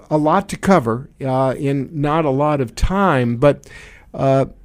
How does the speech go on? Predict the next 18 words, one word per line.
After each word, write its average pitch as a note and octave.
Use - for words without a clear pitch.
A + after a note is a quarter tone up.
how A3+
did C#4
we G#3
get F3+
here, G2+
George? -
Mister F#3
Ambassador, F#3
how B3
did D3
we E3
get C3+
to -
this C3
place G#2+
in C3
American C3+
history? A2